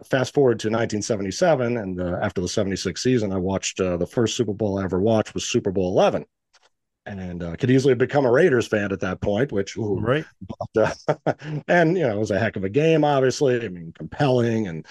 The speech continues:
Speaker 1: you know, Old Man Willie and all that. And, uh, Biletnikoff's incredible performance. And, uh, that actually wasn't far from the appa headquarters at the time in Lancaster, but, uh,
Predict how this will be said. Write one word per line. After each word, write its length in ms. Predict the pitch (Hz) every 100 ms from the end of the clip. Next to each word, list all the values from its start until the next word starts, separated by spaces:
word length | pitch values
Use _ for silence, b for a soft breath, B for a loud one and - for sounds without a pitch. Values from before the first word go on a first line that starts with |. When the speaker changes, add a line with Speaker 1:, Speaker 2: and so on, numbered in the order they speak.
| B _
Speaker 1:
you 80 | 95
know, 100 | 82
Old 260 | 80 120 123
Man 260 | 127 127
Willie 300 | 139 127 113
and 100 | 110
all 220 | 110 107
that. 420 | 135 131 95 95 101
And, 240 | 87 87
uh, 140 | 87
Biletnikoff's 840 | 82 92 113 120 123 107 110 110 -
incredible 600 | 87 - - 123 104 95
performance. 600 | 98 - 120 104 98 - B B _ _ -
And, 200 | 110 101
uh, 120 | 104
that 160 | 113 139
actually 320 | 175 - 135
wasn't 340 | 127 143 117
far 240 | - 135 120
from 240 | - 113
the 320 | 110 104 110
appa 240 | - 113 101
headquarters 480 | 120 135 113 104 104
at 60 |
the 100 | 107
time 300 | 90 104 110
in 80 | 135
Lancaster, 680 | 151 190 - 98 87 - 87
but, 360 | 87 90 -
uh, 160 | 101 92